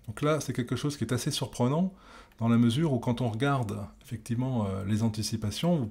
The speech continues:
on, on, on le voit de manière assez, assez nette, d-, euh, à partir du, de,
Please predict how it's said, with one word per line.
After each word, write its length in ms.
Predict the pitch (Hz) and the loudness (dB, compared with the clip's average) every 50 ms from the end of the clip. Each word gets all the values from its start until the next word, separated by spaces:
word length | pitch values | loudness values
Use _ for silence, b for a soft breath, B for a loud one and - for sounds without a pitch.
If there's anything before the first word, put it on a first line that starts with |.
| - - 127 | -6 -8 -10
on, 120 | 107 101 - - - | -10 -10 -10 -12 -12
on, 160 | - 120 117 117 104 110 117 | -12 -10 -10 -10 -10 -8 -4
on 60 | 113 | -4
le 100 | 107 110 | -2 -2
voit 240 | 107 104 117 120 113 | -2 0 0 2 2
de 40 | 107 | 2
manière 320 | 104 104 104 107 104 104 | 2 2 2 2 0 0
assez, 380 | 107 101 - - 117 120 117 104 107 - | -2 -4 -4 -2 0 0 2 0 0 -2
assez 260 | 113 110 - - 107 | -4 -4 -2 2 2
nette, 340 | 117 139 170 175 - - - B B B B B B B B B B B B - - 135 143 | 4 4 4 2 0 -4 -14 B B B B B B B B B B B B -20 -20 -14 -10
d-, 300 | 135 113 107 117 147 175 127 | -8 -8 -8 -8 -8 -8 -4
euh, 320 | 120 120 117 117 117 120 | -2 -2 0 0 0 -2
à 120 | - 127 107 | -2 -4 -2
partir 480 | - 127 110 - - 139 139 139 135 | -2 -2 -2 -2 -2 0 2 2 2
du, 720 | 123 110 107 107 107 107 107 104 104 101 101 101 98 101 98 | 2 2 2 2 4 4 4 4 2 0 -2 -2 -4 -4 -4
de, 80 | 98 | -2